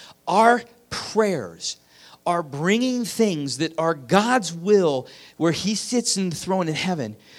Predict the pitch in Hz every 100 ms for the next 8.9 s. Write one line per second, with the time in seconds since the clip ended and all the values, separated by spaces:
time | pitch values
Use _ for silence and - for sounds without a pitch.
0 | - - 143 170 226 240 214 202 175 180
1 | - 160 143 135 165 214 220 208 180 175
2 | 175 - 143 156 151 143 127 110 135 123
3 | 113 107 104 104 - - - _ _ _
4 | - - - - 202 262 240 185 208 180
5 | 190 202 190 175 147 160 180 185 175 156
6 | 165 151 127 139 160 151 135 165 202 185
7 | 180 139 170 151 160 151 151 139 147 143
8 | 135 135 165 147 110 104 95 98 67